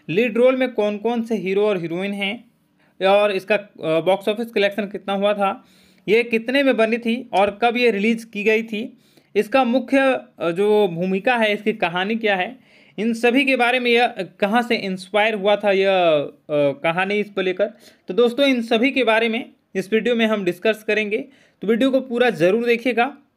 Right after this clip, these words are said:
इस वीडियो को लाइक करके दोस्तों के साथ भी शेयर ज़रूर कर दीजिएगा। तो चलिए दोस्तों, बिना किसी देर के वीडियो को शुरुआत कर लेते हैं। तो दंगल एक भारतीय हिंदी फिल्म है जिसका निर्माण आमिर खान ने किया है और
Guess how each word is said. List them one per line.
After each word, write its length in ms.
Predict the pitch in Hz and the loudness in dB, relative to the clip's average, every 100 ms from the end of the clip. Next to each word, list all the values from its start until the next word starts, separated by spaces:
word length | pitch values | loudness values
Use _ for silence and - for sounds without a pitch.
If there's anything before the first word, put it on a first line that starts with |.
| _ - | _ -8
इस 160 | 185 240 | -4 -2
वीडियो 220 | 233 269 | 2 2
को 100 | 254 | 4
लाइक 280 | 226 233 254 | 2 0 0
करके 200 | 254 247 | 2 2
दोस्तों 340 | 202 196 233 | 0 0 -2
के 100 | 226 | 0
साथ 240 | 226 208 | 0 -2
भी 180 | 202 220 | -2 -8
शेयर 280 | 214 180 196 | -2 0 0
ज़रूर 360 | 139 160 175 175 | 0 -2 -2 -2
कर 100 | 156 | -4
दीजिएगा। 440 | 135 120 117 117 _ _ _ _ - | -4 -6 -6 -8 _ _ _ _ -6
तो 80 | 220 | 0
चलिए 220 | 262 277 | 2 2
दोस्तों, 280 | 277 269 254 | 0 0 0
बिना 200 | 240 247 | 0 0
किसी 220 | 233 247 | -2 0
देर 240 | 226 240 | 2 2
के 220 | 233 240 | 2 0
वीडियो 220 | 226 202 202 | 2 0 2
को 140 | 214 | 0
शुरुआत 420 | 214 170 156 156 156 | 0 0 0 0 -2
कर 80 | |
लेते 220 | 127 117 117 | -4 -4 -8
हैं। 240 | 117 - _ _ _ - | -12 -20 _ _ _ -8
तो 60 | 196 | -2
दंगल 520 | 240 277 254 247 262 - | 0 2 2 2 0 -2
एक 200 | 226 208 | 0 0
भारतीय 480 | 170 208 247 254 247 | -2 -2 -2 0 0
हिंदी 340 | 202 202 220 | -2 -2 -2
फिल्म 320 | 226 226 214 | -2 -2 -2
है 280 | 214 214 - _ _ _ 196 | -2 -4 -8 _ _ _ -4
जिसका 260 | 226 285 | 0 0
निर्माण 400 | 277 262 247 262 - 190 | 0 0 2 0 -2 -4
आमिर 260 | 202 202 | -2 -4
खान 300 | 202 202 214 | -4 -4 -2
ने 120 | 208 | -4
किया 260 | 202 190 208 | -4 0 0
है 260 | 202 277 _ _ _ - | 0 -6 _ _ _ -4
और 520 | 190 196 196 196 - | 2 4 4 2 -4